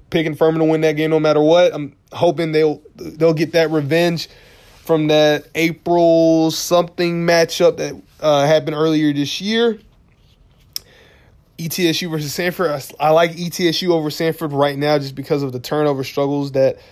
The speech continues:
uh, the Samford offense has had. And, uh, Western Carolina versus Gardner-Webb, I kinda like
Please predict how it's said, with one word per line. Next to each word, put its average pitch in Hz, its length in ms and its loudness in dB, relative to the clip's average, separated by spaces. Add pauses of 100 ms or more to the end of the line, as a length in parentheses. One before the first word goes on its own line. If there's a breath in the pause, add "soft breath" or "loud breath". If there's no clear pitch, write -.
(340 soft breath)
uh, 127 280 0
the 123 80 -6
Samford 143 360 -2
offense 131 360 -2
has 120 120 -10
had. 143 460 4 (400 soft breath)
And, 131 920 -2
uh, 127 220 -2
Western 143 320 -2
Carolina 143 360 -6
versus 135 220 -12
Gardner-Webb, 139 880 -2
I 185 460 -4
kinda - 360 -8
like - 440 -6